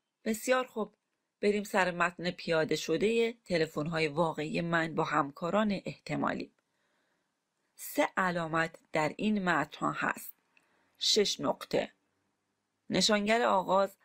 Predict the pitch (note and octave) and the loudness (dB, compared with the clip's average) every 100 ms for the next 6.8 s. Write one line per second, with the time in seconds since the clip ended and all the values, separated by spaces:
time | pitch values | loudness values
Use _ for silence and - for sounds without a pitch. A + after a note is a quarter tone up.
0 | _ F#3 G#3 - G3 F#3+ F3+ F3+ D#3 - | _ -2 -2 -2 -2 0 2 0 -2 -2
1 | D#3+ - - - - - _ _ _ _ | 0 0 -4 -8 -16 -16 _ _ _ _
2 | _ - B3 B3+ B3+ C4 B3 G#3 D#3 D3+ | _ -2 0 0 -2 -2 2 2 2 0
3 | D#3 D#3+ E3 F3 G3 G#3 G#3 G#3 A3 A3 | 0 2 2 0 -2 0 0 0 2 2
4 | A3 A3+ G#3 C3+ D3+ C#3+ C#3+ C#3+ D#3+ - | 0 2 2 0 -4 0 0 -2 -2 -2
5 | F3 - E3+ E3+ E3 F3 D#3+ - D#3 D#3+ | -2 -2 -2 -2 0 0 0 -4 -4 -4
6 | - D#3+ - - - - - - | 0 0 -2 -8 -16 -12 -10 -10